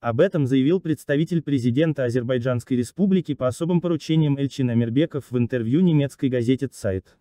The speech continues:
Что касается возможности отказа Армении от данного предложения, Амирбеков отметил, что через Иран также могут быть проложены автомобильные и железные дороги,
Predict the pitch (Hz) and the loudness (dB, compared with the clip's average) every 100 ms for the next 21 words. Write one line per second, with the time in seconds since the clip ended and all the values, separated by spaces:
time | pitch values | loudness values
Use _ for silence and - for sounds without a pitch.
0 | _ _ - 147 139 120 160 151 135 131 | _ _ -4 -2 0 2 2 2 2 2
1 | 131 151 143 131 143 135 - 131 131 139 | 4 2 2 0 -2 -2 -2 0 2 2
2 | 151 151 143 123 139 151 147 131 156 156 | 4 4 2 0 2 2 0 -2 -2 0
3 | 165 160 165 156 139 120 _ - 151 165 | 0 0 0 0 -2 -6 _ -2 0 2
4 | 202 185 165 160 175 196 180 170 - - | 0 0 -2 0 0 0 0 -4 -4 -8
5 | 156 - 170 160 160 175 160 156 135 147 | -8 -4 -2 0 0 0 0 -2 0 0
6 | 165 151 135 147 131 131 143 151 151 131 | 0 0 -2 -4 -2 0 0 0 -2 -2
7 | 123 120 120 165 147 131 120 131 123 123 | -2 0 2 2 0 -2 -2 0 0 -2
8 | 113 113 139 131 131 | 0 0 0 -2 -4